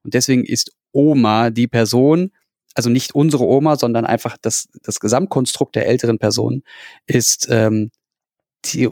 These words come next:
quasi schuld daran, dass, ähm, wir jetzt in dieser Misere stecken. Und deswegen ist Oma eine alte Umweltsau.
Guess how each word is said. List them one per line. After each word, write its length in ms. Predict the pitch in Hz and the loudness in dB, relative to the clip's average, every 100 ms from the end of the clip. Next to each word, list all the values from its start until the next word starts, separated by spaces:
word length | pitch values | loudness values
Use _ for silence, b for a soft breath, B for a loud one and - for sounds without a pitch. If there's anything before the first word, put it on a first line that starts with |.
| 143 | -4
quasi 560 | - 127 147 180 190 - | -2 0 0 0 -2 -2
schuld 560 | - - 160 156 - 107 | -4 -2 0 0 0 -4
daran, 480 | 104 107 107 139 - | 0 0 0 -2 -6
dass, 520 | 123 120 113 - - - | -2 0 2 0 -4 -4
ähm, 380 | - 110 110 113 | -2 -2 -2 -2
wir 120 | 131 | 0
jetzt 120 | 123 | 0
in 80 | - | -2
dieser 200 | 117 117 | -2 0
Misere 420 | 110 104 123 131 | 0 2 2 0
stecken. 380 | 113 101 104 120 - B B B B | -2 -2 -2 -6 -8 B B B B
Und 160 | 117 - | -8 -2
deswegen 340 | 135 - 135 | -2 0 0
ist 200 | 127 - | 0 0
Oma 220 | 143 127 117 | 0 2 2
eine 120 | 120 | 2
alte 220 | 117 120 | 0 0
Umweltsau. 640 | 120 123 107 - - 101 | 0 0 -2 -4 -6 -8